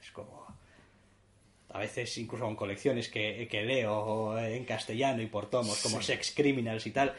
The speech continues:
Speaker 1: el empezar, ¿no? Un tomo nuevo es como, "Ay,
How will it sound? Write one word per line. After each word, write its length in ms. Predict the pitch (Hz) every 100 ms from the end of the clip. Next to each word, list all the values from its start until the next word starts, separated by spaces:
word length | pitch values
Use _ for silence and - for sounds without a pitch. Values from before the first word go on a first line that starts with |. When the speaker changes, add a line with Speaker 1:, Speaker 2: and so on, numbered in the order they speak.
| - -
Speaker 1:
el 160 | 151 139
empezar, 720 | 139 139 139 - 196 196 196 - - -
¿no? 160 | 143
Un 160 | 175 156
tomo 220 | 170 151
nuevo 140 | 165 156
es 40 |
como, 300 | 170 147 - - - - - - -
"Ay, 880 | - - - - - - - - -